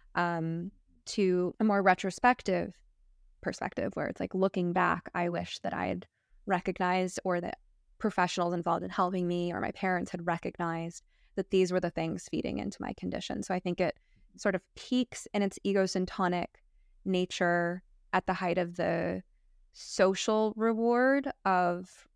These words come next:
really kind of being indoctrinated in this, into this identity politics, and then becomes ego dystonic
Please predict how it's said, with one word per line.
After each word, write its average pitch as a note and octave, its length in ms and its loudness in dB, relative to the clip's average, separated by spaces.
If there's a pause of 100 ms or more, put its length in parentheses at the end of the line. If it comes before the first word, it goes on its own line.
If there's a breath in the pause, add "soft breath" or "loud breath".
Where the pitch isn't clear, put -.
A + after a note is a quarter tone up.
(180)
really F#3 240 2
kind F#3 180 0
of F3 80 0
being F3+ 140 2
indoctrinated F3+ 640 0
in F3+ 80 -2
this, F3+ 220 -8 (240)
into F#3+ 240 -2
this F#3+ 160 -6
identity G3+ 400 -2
politics, - 800 -2 (460)
and F#3 180 2
then F3 300 2
becomes F3+ 540 0
ego E3+ 240 0
dystonic - 600 -4